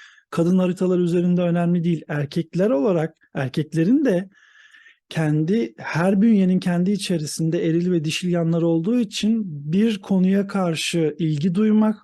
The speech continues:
onu besleyip büyütmek ve sonunda onu verimli hale getirmek de erkek tarafından bakınca ay tarafımızla çok yakından bağlantılı.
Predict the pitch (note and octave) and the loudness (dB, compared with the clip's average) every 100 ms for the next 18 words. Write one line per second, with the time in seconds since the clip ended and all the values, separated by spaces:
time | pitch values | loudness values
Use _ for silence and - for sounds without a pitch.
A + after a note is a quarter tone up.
0 | - F3 E3+ D#3 E3 - F3+ F3+ - D3+ | -4 0 0 0 -2 0 0 -2 -2 0
1 | E3 E3+ F3+ G3 G#3 F3 E3+ - E3+ E3+ | 0 0 0 0 -2 -4 -4 -2 0 0
2 | E3+ F3 F#3 F#3+ - - - - E3 F3 | 0 0 0 -4 -14 -20 -20 -4 0 2
3 | E3 E3 F3 F#3 F3+ F3 E3+ E3+ - E3+ | 2 2 2 2 0 -2 -2 -4 -4 -2
4 | A3 C4 - G#3+ D#3 E3 D#3 - E3+ - | -2 -4 -2 0 0 -2 -6 -6 -10 -4
5 | D#3+ D3+ D#3+ D#3 D3+ D3+ E3 D#3 D#3 D#3 | -4 -2 -4 -2 -2 -4 -4 -4 -4 -6
6 | - D#3 D#3+ D#3 - D#3+ D3+ - D#3 D3 | -4 -2 0 -2 -6 -4 -4 -4 -4 -4
7 | D#3 - F3 D3+ - D3+ F#3+ G#3 E3 C#3 | -6 -4 -6 -6 -6 -2 0 0 0 -2
8 | C3+ - E3 | -6 -8 -16